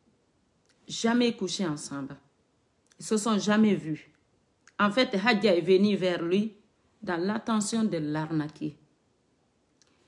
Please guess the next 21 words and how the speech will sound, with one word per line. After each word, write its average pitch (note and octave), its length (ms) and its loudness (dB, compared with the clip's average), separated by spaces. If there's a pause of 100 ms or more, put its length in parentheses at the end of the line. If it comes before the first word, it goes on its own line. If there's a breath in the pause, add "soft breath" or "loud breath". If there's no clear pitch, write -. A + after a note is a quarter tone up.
(240)
Hadia, B3 400 6
elle G#3+ 200 4
n'est-, G3+ 300 -2
elle G#3 220 4
n'était G3 260 0
pas A3 240 -4
toute A3 280 -4
seule. E3+ 500 0 (520)
Elle F3 160 -2
avait E3+ 280 -4
trois G#3+ 420 -4
hommes F#3+ 200 -2
avec D3 360 -6
elle. - 200 -10 (1400)
Et G3 80 2
ces G3+ 200 2
trois A3+ 380 0
hommes, E3+ 180 2
ce F3 160 -4
sont F3 220 -2
copains, G3+ 380 -2